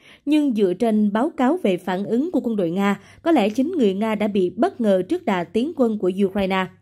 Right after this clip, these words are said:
Trong bài phát biểu mới nhất vào hôm mười ba tháng chín, Tổng thống Ukraine Volodymyr Zelensky cho biết khoảng tám ngàn ki-lô-mét vuông lãnh thổ đã được giải phóng bởi các lực lượng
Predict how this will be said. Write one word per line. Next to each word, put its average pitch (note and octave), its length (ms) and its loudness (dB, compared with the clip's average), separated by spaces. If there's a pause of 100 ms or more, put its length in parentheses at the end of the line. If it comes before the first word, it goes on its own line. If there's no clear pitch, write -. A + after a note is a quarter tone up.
(560)
Trong C#4 140 2
bài A#3 120 4
phát E4 180 -4
biểu G3 180 2
mới A#3 180 0
nhất F#4 220 -4
vào G#3+ 160 0
hôm B3+ 260 0
mười F#3 160 0
ba G#3+ 140 -2
tháng C4+ 180 -4
chín, D4 300 0 (280)
Tổng A3+ 180 2
thống C#4+ 160 -2 (200)
Ukraine A#3 540 -2
Volodymyr G#3+ 520 0
Zelensky G#3 600 -2
cho G3 120 -4
biết D4 320 0 (280)
khoảng A#3+ 320 0
tám C#4+ 280 0
ngàn G3+ 240 0
ki-lô-mét A#3 440 0
vuông B3 260 4
lãnh G3+ 300 -2
thổ G3 340 0
đã G#3+ 120 -2
được G#3 240 -4
giải F#3 180 0
phóng A#3+ 360 -4
bởi F#3+ 100 4
các D4+ 220 -4
lực G#3+ 180 0
lượng F3 220 -2